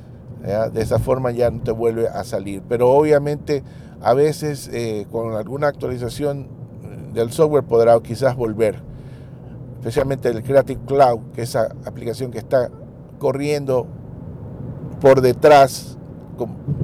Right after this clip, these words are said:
muchas veces ahí chequeando las actualizaciones, viendo qué es lo que estás haciendo. Por eso, eh, Adobe me, pues, me está cayendo mal, ¿no? Eh, yo uso InDesign,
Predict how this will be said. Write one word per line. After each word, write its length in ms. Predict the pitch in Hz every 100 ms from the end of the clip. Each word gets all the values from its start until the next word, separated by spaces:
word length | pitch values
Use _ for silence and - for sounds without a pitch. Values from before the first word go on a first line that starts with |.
| - -
muchas 340 | 131 135 147 135
veces 360 | 143 127 131
ahí 360 | 120 123 127 120 - - -
chequeando 540 | 135 - 151 147 143
las 160 | 135 120
actualizaciones, 1000 | 123 120 113 123 - 147 147 139 131 123
viendo 340 | 127 131 123
qué 80 | 131
es 80 | 127
lo 160 | 127 117
que 80 |
estás 260 | 113 - 113
haciendo. 460 | 117 - 110 101 82 - - - - - - - - - - -
Por 100 | 143
eso, 300 | 143 147 131 - - - -
eh, 540 | 110 110 110 101 98 - - - - - - -
Adobe 400 | 135 165 160 143
me, 120 | 123 - - - - -
pues, 120 | 120 117
me 80 |
está 180 | 113 143
cayendo 420 | 135 139 139 135
mal, 360 | 123 143 139 139 - - - - - - - - -
¿no? 260 | 110 120 127 - - - - - 104
Eh, 540 | 101 92 92 - - - - - - - -
yo 180 | 113 120
uso 600 | 127 139 - 135 117 107
InDesign, 760 | 123 120 110 110 - 131 131